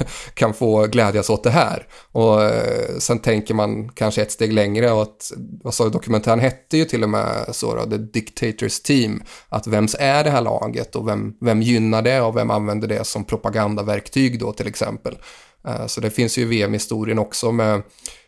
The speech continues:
kanske bäst exempel är väl Zaires medverkan i V M nittonhundrasjuttiofyra, som då är det första landet söder om Sahara som kvalificerade sig.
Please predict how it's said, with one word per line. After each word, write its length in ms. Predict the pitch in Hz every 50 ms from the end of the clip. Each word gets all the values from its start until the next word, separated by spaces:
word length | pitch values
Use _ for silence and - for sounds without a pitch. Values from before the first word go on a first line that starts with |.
| _ -
kanske 200 | - 113 113 -
bäst 280 | 110 117 113 - - -
exempel 500 | 113 - - - 107 104 107 - 117 110
är 60 | 107
väl 200 | 104 107 110 107
Zaires 760 | - - - 117 117 117 113 107 104 104 110 127 131 131 -
medverkan 580 | 139 131 127 117 104 107 107 104 - - 110 107
i 60 | 107
V 260 | 110 113 110 110 107
M 160 | 107 110 110 113
nittonhundrasjuttiofyra, 1120 | 113 110 - - 107 107 107 - 110 107 - 107 - - 117 110 107 107 107 120 123 120
som 200 | 120 - 117 113
då 120 | 110 107 107
är 40 | 101
det 60 | -
första 340 | - - - - - - 107
landet 380 | 104 104 104 104 104 113 -
söder 280 | - - 104 101 107 107
om 80 | 104
Sahara 440 | 104 - 113 107 104 110 113 110 113
som 180 | 113 - 113 107
kvalificerade 760 | - - 107 107 110 - 110 - - 107 104 104 - 113 107
sig. 260 | - - 110 110